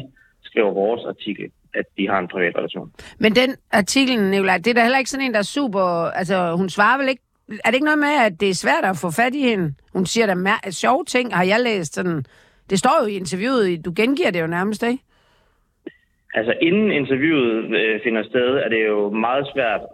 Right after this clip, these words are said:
Speaker 1: at, øh, for mig at få et interview med, med Lea Korsgaard. Det er ikke nogen hemmelighed, og det, det skriver jeg også i,
Speaker 2: Mm.
Speaker 1: i, i artiklen. Og der går en uge fra min første henvendelse til interviewet finder sted,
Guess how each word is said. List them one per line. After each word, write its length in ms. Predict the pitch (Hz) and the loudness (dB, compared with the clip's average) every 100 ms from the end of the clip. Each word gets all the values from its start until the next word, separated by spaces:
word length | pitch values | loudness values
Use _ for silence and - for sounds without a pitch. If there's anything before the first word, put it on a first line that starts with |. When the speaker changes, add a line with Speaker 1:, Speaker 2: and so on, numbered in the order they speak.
| 107 | -2
Speaker 1:
at, 100 | 104 98 98 | 0 0 0
øh, 240 | 95 98 95 101 | 0 -2 -4 -6
for 100 | 123 | -2
mig 220 | 107 104 113 127 120 | 0 0 -2 -2 -6
at 60 | 101 | 0
få 120 | 117 | 0
et 80 | 110 | 0
interview 440 | 101 104 104 113 | -2 -2 0 0
med, 480 | 120 107 95 92 92 | 0 0 0 0 -2
med 100 | 101 | 0
Lea 140 | 101 98 | 0 2
Korsgaard. 380 | 110 101 - 104 | 0 -2 -2 0
Det 60 | |
er 40 | 117 | 0
ikke 120 | 113 | 0
nogen 140 | 110 | 0
hemmelighed, 320 | 113 120 113 104 | 0 2 2 0
og 100 | 95 | 0
det, 180 | 107 104 | -2 -2
det 120 | 110 | -8
skriver 240 | - 131 110 | -4 -2 0
jeg 80 | 92 | 0
også 180 | 98 - | -4 -6
i, 180 | 104 95 | -12 -2
Speaker 2:
Mm. 260 | 101 202 101 - _ | 0 2 -2 -8 _
Speaker 1:
i, 420 | 117 104 104 98 - | -4 0 2 0 0
i 100 | 107 | -2
artiklen. 440 | 104 - 135 120 95 | -2 0 -2 0 0
Og 100 | 90 | -2
der 80 | |
går 280 | 101 139 117 | 0 0 0
en 120 | 110 120 | -2 -2
uge 420 | 151 165 185 180 | 0 2 0 0
fra 140 | 117 107 | -2 0
min 320 | 104 104 101 | 0 0 0
første 280 | 139 147 117 | -2 0 0
henvendelse 600 | 120 127 117 104 98 101 | 0 2 0 -2 -4 -4
til 160 | - 104 | -2 -2
interviewet 500 | 104 110 123 110 98 | 0 0 2 0 0
finder 200 | 101 101 | -2 -2
sted, 260 | - 110 | 0 0